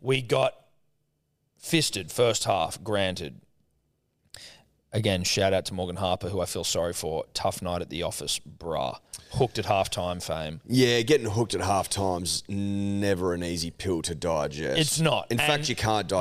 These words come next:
Speaker 2: digest
Speaker 1: can't
Speaker 2: it.
Speaker 1: digest it. It's non-digestible. You basically have to swallow it, and then it passes through you, doesn't digest, and you have to shit that pill out.
Speaker 2: That's right.
Speaker 1: Potentially eat it again if you miss more tackles.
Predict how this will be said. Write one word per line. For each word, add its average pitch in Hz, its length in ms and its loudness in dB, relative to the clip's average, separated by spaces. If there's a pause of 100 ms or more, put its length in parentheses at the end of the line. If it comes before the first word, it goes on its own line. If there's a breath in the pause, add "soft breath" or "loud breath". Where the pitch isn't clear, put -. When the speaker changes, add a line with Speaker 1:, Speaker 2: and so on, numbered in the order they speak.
Speaker 2:
digest - 80 2
Speaker 1:
can't 175 180 4
Speaker 2:
it. - 20 -4
Speaker 1:
digest 139 380 2
it. 104 140 -4
It's 120 120 -4
non-digestible. 143 540 2
You 143 140 4
basically 127 220 4
have - 20 -2
to 113 80 -2
swallow 156 380 4
it, 165 140 2
and 131 120 0
then 120 80 2
it - 80 -6
passes 123 420 4
through 127 220 -2
you, 123 120 -2
doesn't 117 260 2
digest, 110 340 2
and 113 80 0
you - 20 2
have 101 100 2
to 98 100 0
shit - 280 0
that 101 180 2
pill 95 220 2
out. 85 260 0
Speaker 2:
That's 101 220 0
right. 73 240 2
Speaker 1:
Potentially 113 560 0
eat 104 60 -2
it 95 100 -6
again 90 240 -2
if 85 140 -6
you 85 60 -6
miss 85 180 -4
more 85 120 -10
tackles. 80 460 -6